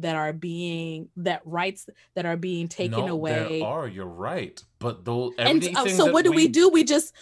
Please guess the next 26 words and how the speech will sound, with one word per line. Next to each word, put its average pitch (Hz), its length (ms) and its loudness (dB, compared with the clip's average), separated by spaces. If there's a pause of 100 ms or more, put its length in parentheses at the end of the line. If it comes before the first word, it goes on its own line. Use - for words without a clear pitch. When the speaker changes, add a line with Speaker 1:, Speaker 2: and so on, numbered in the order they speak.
Speaker 2:
No, - 100 2
Speaker 1:
we, 180 80 6
Speaker 2:
hear 196 140 0
Speaker 1:
we 214 60 0
Speaker 2:
me 190 80 4
Speaker 1:
just - 200 -2
Speaker 2:
out. - 140 -6 (180)
Speaker 1:
continue - 280 4
Speaker 2:
Anything 233 240 0
Speaker 1:
to 190 40 -6
play. 240 220 4
Speaker 2:
that - 40 -4
we 175 180 -4
do, 143 640 -6 (300)
because, 131 440 -4
and 135 200 -4
this 180 200 -4
is 131 160 -6
not 139 280 -4
so 135 160 -6
much 120 400 -8
a 98 120 -8
fault 104 480 -10 (100)
of, 85 560 -10 (100)
of, 85 520 -14 (200)
of, 82 360 -14